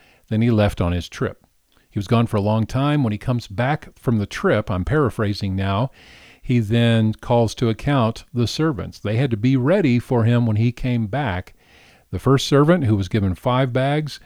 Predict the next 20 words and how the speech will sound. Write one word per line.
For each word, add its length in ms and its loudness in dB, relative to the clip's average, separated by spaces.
he 140 -4
turned 240 0
it 100 2
into 220 2
ten. 280 -2
The 120 -8
second 320 -4
one, 220 2
who 100 2
was 100 -2
given 260 -4
two 200 -2
bags, 400 -2
turned 240 -2
it 80 -2
into 160 0
four. 320 -2
The 120 -6
third 720 2
servant, 520 0